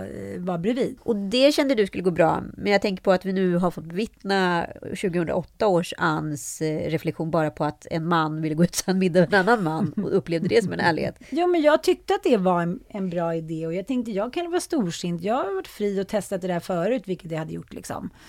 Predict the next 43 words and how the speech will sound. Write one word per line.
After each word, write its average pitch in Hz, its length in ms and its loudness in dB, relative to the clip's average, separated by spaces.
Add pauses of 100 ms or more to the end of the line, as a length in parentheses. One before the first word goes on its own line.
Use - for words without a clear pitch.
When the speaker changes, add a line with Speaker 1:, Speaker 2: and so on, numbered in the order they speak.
(380)
Speaker 1:
Men 214 340 2
då, 233 240 2
eh, 220 240 0
d-, 202 120 -8
den 226 220 2
lilla, 240 540 0
eh, 214 200 -2
klausulen 226 1080 -2
som - 180 -8
jag 180 60 -6
hade 175 80 -4
glömt, 170 380 -8
eh, 180 140 -8
skriva 202 300 -4
under 220 340 2
på, 160 240 -6
det 180 180 -4
var 202 260 2
ju 196 120 -4
att 185 180 -6
den 196 100 -6
här 214 140 -2
gången 208 380 -4
var 180 160 -2
jag 175 200 -2
ju 175 80 -4
förälskad. 247 720 -6 (760)
Speaker 2:
Just 240 320 0
Speaker 1:
Och 233 60 -4
Speaker 2:
det, 277 80 4
Speaker 1:
tänk-, 254 120 4
Speaker 2:
precis. 240 200 6
Och 254 160 6
hur 262 80 4
var 269 220 6
Speaker 1:
ja. 494 80 8
Speaker 2:
det 247 60 4
då 202 60 4
när 185 100 2
han 170 280 -2
började 165 200 2
berätta 165 360 -2
om 170 220 -4